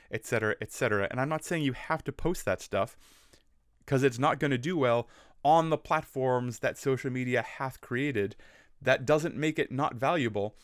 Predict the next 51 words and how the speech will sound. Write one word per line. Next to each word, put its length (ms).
It 140
makes 220
it 80
not 280
good 160
for 140
that 220
platform. 500
But 100
that 180
platform 520
may 120
not 200
be 80
good 220
for 120
you. 180
Be 160
the 120
star 300
of 120
your 140
own 160
movie. 340
Carve 480
your 100
goals 280
out. 200
Figure 340
out 100
a 40
way 140
to 80
chase 320
those. 340
If 100
you 100
don't 280
know 80
what 140
they 120
are, 320
if 100
you 80
don't 160
know 60
how 80
to 60
move 240
towards 420
them, 240